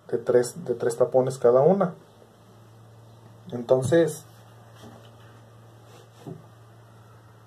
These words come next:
cada batería tiene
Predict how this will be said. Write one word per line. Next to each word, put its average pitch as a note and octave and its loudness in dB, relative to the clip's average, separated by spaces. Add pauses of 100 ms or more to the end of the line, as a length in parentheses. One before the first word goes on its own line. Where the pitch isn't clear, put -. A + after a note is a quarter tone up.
(100)
cada F#3 8
batería G3+ 4 (640)
tiene D#3+ 2